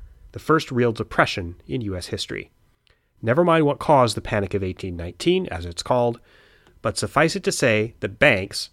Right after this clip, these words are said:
they operated a little differently then, they started closing left and right.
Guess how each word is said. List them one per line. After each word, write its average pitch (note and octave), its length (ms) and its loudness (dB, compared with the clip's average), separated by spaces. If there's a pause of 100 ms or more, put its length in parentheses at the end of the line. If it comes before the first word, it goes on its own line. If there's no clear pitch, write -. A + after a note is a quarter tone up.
(140)
they F#2+ 80 -8
operated G2 480 -4
a - 20 -8
little G#2 160 -2
differently F#2 420 -2
then, A2 280 -2 (640)
they C3 100 -2
started E3+ 320 2
closing G#2+ 580 2
left G2 320 -4
and F#2 120 -6
right. F2 320 -10